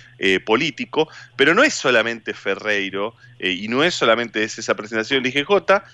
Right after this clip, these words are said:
sino también, eh, son decisiones políticas, decisiones políticas que tienen que ver incluso con,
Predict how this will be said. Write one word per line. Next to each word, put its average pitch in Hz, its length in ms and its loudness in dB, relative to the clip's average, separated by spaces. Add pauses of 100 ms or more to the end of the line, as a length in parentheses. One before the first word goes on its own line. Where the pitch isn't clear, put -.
(220)
sino 180 340 -6
también, 151 500 -2
eh, - 140 -14
son - 440 -8
decisiones 165 500 -4
políticas, 104 760 -4
decisiones 143 280 -2
políticas 160 320 0
que 101 40 -2
tienen 98 180 -8
que 98 80 -4
ver 101 200 -2
incluso 131 500 -4
con, 107 260 0